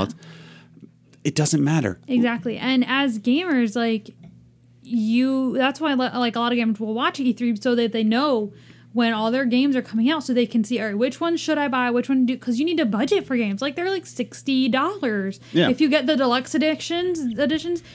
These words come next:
Speaker 2: they're, like, eighty to ninety dollars. Like,
Speaker 1: Yeah, or a hundred.
Speaker 2: Exactly. Gamers need to budget for games,
Speaker 1: Mm-hmm.
Speaker 2: and when it comes down to it, you can't spend three hundred dollars. I mean, you can if you want to.
Speaker 1: If you want to.
Speaker 2: But most gamers can't afford three hundred dollars in one month to get all three of those games.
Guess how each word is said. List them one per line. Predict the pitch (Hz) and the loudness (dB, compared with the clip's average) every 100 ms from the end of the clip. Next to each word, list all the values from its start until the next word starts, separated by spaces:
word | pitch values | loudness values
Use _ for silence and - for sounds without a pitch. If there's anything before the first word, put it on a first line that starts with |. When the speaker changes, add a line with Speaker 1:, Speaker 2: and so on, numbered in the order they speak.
| - | -10
Speaker 2:
they're, | 302 | 0
like, | 339 339 247 | 2 2 0
eighty | 320 349 339 | 0 2 2
to | 339 | 0
ninety | 339 403 320 | 0 2 2
dollars. | 262 220 190 190 196 226 | 2 0 -4 -6 -6 -4
Like, | 254 | -2
Speaker 1:
Yeah, | 117 - | 0 0
or | 107 127 | 0 0
a | |
hundred. | 123 156 92 87 - | 0 0 0 -4 -6
Speaker 2:
Exactly. | 175 240 294 349 330 | -2 0 0 -2 -4
Gamers | 214 247 349 403 403 | -2 0 0 -2 -6
need | 381 | -6
to | - 247 | -6 -6
budget | 196 202 220 320 294 | -6 -2 -2 -2 -2
for | 349 | 0
games, | 349 381 392 392 392 | 0 -2 -4 -6 -2
Speaker 1:
Mm-hmm. | 262 120 | -2 0
Speaker 2:
and | 277 262 247 240 233 233 | 0 2 0 0 0 0
when | 247 240 | -2 -2
it | 208 | -2
comes | 330 294 | -2 0
down | 302 277 | 0 0
to | 339 339 | 2 0
it, | |
you | 254 233 285 | 2 0 -2
can't | - 294 330 294 254 | -4 -2 0 0 -4
spend | - 339 349 277 269 | -6 -2 0 0 0
three | 262 254 | 0 2
hundred | 247 247 | 2 2
dollars. | 247 233 233 | 2 0 -2
I | |
mean, | 214 190 | -2 -2
you | 214 196 | -4 -10
can | - 302 233 196 | -4 -2 -2 -2
if | - | -6
you | 196 | -2
want | 254 262 | 0 -2
to. | - 202 | -2 -2
Speaker 1:
If | 151 | 0
you | 156 | 2
want | 151 127 | 2 0
to. | - 92 - | 0 0 -2
Speaker 2:
But | - 330 | -2 -2
most | 359 392 - | 0 0 -2
gamers | 330 359 311 262 | -2 -2 -4 -6
can't | - 359 | -4 -2
afford | 330 349 311 233 | 0 0 0 -2
three | 262 | 0
hundred | 277 254 | 2 2
dollars | 262 302 269 233 | 0 0 0 0
in | 247 226 | 2 2
one | 240 294 247 | 2 2 2
month | 302 240 | 2 0
to | 233 | 0
get | 240 | -2
all | - 233 | -2 -6
three | 233 240 226 | -6 -6 -6
of | 214 | -4
those | 202 196 196 | -4 -6 -4
games. | 311 349 240 226 233 | -2 0 0 0 -4